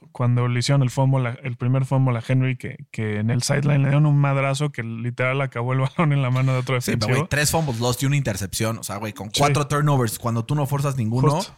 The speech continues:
Speaker 2: está cabrón, güey.
Speaker 1: Justo, justo. Los turnovers los mataron, pero también se alejaron de su mejor arma a la ofensiva, que, pues, es correr la bola, güey.
Speaker 2: Sí, que además como que le da sentido a todo lo demás, ¿no?
Speaker 1: Y más cuando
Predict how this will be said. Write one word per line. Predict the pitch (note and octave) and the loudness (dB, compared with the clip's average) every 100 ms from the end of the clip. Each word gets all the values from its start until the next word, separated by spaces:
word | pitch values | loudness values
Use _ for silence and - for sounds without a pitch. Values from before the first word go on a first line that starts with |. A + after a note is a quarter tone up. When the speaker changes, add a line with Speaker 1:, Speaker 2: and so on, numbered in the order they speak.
| _ | _
Speaker 2:
está | - G#2 | -12 -8
cabrón, | C3+ D3+ G3+ A#2 | -4 -2 -2 -4
güey. | - | -2
Speaker 1:
Justo, | C#3 C3 A#2 | -2 0 -2
justo. | A#2+ C3+ - | -2 -2 0
Los | A#2 B2+ | -2 2
turnovers | C#3 D3 D3 | 2 4 2
los | C3 A#2+ | 0 -2
mataron, | A#2 C3+ C#3 D3+ | -2 0 2 2
pero | C3+ A#2 | 0 -4
también | A#2 A#2+ C3+ C#3+ - _ | -2 2 4 2 0 _
se | - C3+ | -6 -2
alejaron | B2 B2+ C#3+ C#3+ D3+ C#3+ | 0 0 0 0 2 0
de | B2 | -2
su | - A#2+ | -4 -2
mejor | A#2+ A#2 C3 C3 C3 C3 B2+ B2 - | -2 -2 0 0 2 0 0 -4 -4
arma | B2+ C3 C3 | -2 0 0
a | |
la | A#2+ | -2
ofensiva, | A#2 A#2 - B2+ C3+ - | -4 -4 -2 -2 -2 -6
que, | A2+ A#2 | -12 -10
pues, | - | -8
es | B2 | -6
correr | - B2 B2 | -4 -2 -2
la | B2 | -2
bola, | F3 - | -4 -6
güey. | - _ _ _ _ _ - - _ | -14 _ _ _ _ _ -20 -20 _
Speaker 2:
Sí, | - A#3 | -4 0
que | C#3 | 2
además | A#2 C#3 - | 4 4 2
como | F3 | 0
que | B2+ | 0
le | A2 | -2
da | A2 - | 0 0
sentido | D3+ C3 C#3+ C3+ | 2 0 0 -2
a | C3 | 0
todo | B2+ | -2
lo | G#2+ | 0
demás, | F#2 F#2+ - | -2 -2 0
¿no? | D3 | 2
Speaker 1:
Y | |
más | D3 F3+ F#3+ _ _ - | 4 2 -2 _ _ -6
cuando | C#3+ C3 B2+ B2+ B2+ B2+ B2+ | -2 0 2 0 0 -2 -4